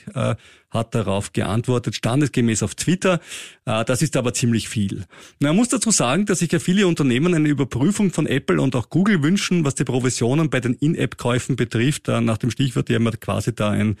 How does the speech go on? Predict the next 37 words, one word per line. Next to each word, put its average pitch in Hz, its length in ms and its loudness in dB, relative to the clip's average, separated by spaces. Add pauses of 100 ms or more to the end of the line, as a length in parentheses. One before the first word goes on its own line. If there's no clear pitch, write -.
(360)
Duopol 131 640 2
und 117 160 -2
können 113 380 0
die 107 280 0 (340)
Drittfirmen 113 560 0
entsprechend 107 480 -2
abzocken. 101 560 -2
Wenn 151 160 2
das 175 140 0
passieren 202 480 0
sollte, 147 340 0
dass - 240 -4
da 120 260 0
die 135 140 0
U-S-Wettbewerbshüter 117 1200 -2
eingreifen, 135 500 0 (400)
bin 123 80 -2
ich 110 60 -2
schon 120 100 0
sehr 117 160 0
gespannt, 110 400 0
was 113 140 -4
das - 140 -4
auf 107 120 -6
Google- 123 280 2
und 110 100 0
Apple-Aktien 107 580 -2
für - 60 -4
eine 98 160 -2
Auswirkung 98 440 -4
hat. 90 140 -4
Das 107 140 -8
ist 107 80 -6
sicher 104 280 -2 (520)
ganz, 107 260 -2
ganz 98 240 -2
gigantisch. 98 640 -4